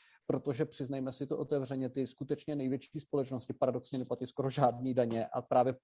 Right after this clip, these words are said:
potom se dostáváme k tomu, že to daňový břemeno nesou živnostníci a to je ten, to je ten problém, jo. Takže, eh,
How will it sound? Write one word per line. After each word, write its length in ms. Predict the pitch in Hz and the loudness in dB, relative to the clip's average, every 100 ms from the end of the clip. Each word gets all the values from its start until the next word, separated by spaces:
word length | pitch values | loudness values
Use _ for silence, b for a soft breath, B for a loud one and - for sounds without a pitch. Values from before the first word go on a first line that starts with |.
| _ | _
potom 240 | 151 156 147 | -2 0 -2
se 100 | 139 | -4
dostáváme 440 | - 143 131 143 | -2 2 4 2
k 80 | - | -2
tomu, 280 | - 127 123 | -4 -4 -4
že 120 | 127 | -4
to 100 | 131 | -2
daňový 320 | 127 131 131 | 0 2 0
břemeno 300 | 127 127 131 | 0 -2 0
nesou 280 | 123 - 127 | -2 -2 -2
živnostníci 600 | 127 123 - 123 113 - | -2 -2 -4 -6 -4 -4
a 100 | 127 | -4
to 160 | - 127 | 0 0
je 60 | |
ten, 300 | 123 123 117 | 0 -2 -4
to 80 | 120 | -4
je 60 | 117 | -2
ten 160 | 120 | -2
problém, 360 | - 110 107 98 | -2 -2 -2 -2
jo. 120 | 98 | -4
Takže, 280 | 113 - 127 | -4 -2 -4
eh, 1040 | - - - - 123 123 123 127 127 | -6 -20 -20 -2 4 6 8 8 6